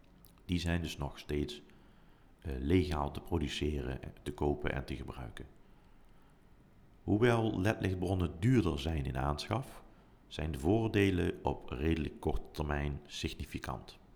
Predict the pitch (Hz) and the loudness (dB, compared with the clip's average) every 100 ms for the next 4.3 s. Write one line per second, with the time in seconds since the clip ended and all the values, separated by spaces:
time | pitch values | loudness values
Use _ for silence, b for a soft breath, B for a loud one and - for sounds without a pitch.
0 | _ - - - - - - - 82 73 | _ -20 -20 -20 -20 -20 -14 -6 -2 -2
1 | 71 - 73 71 - - 69 69 82 110 | -4 -4 -2 -2 -8 -8 -6 -4 -4 -6
2 | - 85 - - 65 - - _ - - | -4 -4 -4 -8 -8 -12 -20 _ -20 -6
3 | 107 76 73 - 73 76 73 64 - - | -4 -4 -6 -8 -8 -8 -8 -8 -10 -10
4 | 64 - - | -12 -12 -16